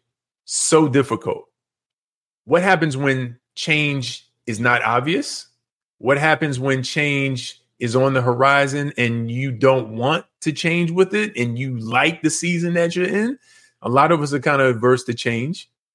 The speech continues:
Other people love change. So whether change is good or the change is bad, either way, you should see change as opportunity.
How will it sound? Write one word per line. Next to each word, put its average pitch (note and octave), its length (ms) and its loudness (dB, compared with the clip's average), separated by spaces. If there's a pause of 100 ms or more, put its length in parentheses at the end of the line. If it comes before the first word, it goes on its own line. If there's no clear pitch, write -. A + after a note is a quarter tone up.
(140)
Other A#2 140 2
people C3 340 -4
love G#3 220 -2
change. - 500 -12 (300)
So D3 160 2
whether F3+ 400 4 (400)
change E3+ 340 0
is C3 140 -2
good F#3 440 2 (840)
or D3 320 4
the C3 100 -2
change D3+ 400 -2
is B2 100 -4
bad, C3 540 0 (600)
either F#3 220 4
way, D3+ 260 4
you C3+ 180 -2
should D#3 200 0
see C#3 180 -4
change B2+ 680 -2
as A2 320 -2
opportunity. G2+ 720 -4